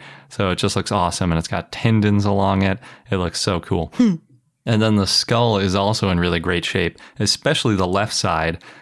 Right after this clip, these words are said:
Speaker 1: And like I mentioned in an earlier episode, since dinosaurs are all bilaterally symmetric, if you have half of the skull perfectly preserved, you know exactly what the other half looked like 'cause it's a mirror image.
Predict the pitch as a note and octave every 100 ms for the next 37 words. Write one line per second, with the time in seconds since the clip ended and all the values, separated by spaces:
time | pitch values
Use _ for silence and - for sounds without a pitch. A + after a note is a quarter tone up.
0 | - G#2+ G2 G2+ A2 G2+ G2 G2 G2 F#2
1 | F2+ G2 A2 G#2+ F#2 F#2+ F#2+ F#2+ - F#2
2 | F2+ - - - - - B2+ G#2+ - -
3 | G#2+ F#2+ F#2+ F#2+ G2+ F#2 E2+ F2+ F2 E2+
4 | F2+ F2+ F#2 F2 F#2 F#2 F2+ - G2 B2+
5 | - F#2+ F2 - - - G#2+ - F#2 A2
6 | G2+ D#2+ - G#2+ G#2+ - F#2 F#2 - -
7 | G#2 F#2+ - G2+ G2+ - F2 - F2+ G2+
8 | F2+ - - - G2+ F#2 F2 F#2 F2+ G2
9 | F2 E2+ G2+ G#2 F#2 F2 E2+ - F2 -
10 | G2 - F#2 F2+ - G2 F#2+ G2 A2 F2
11 | -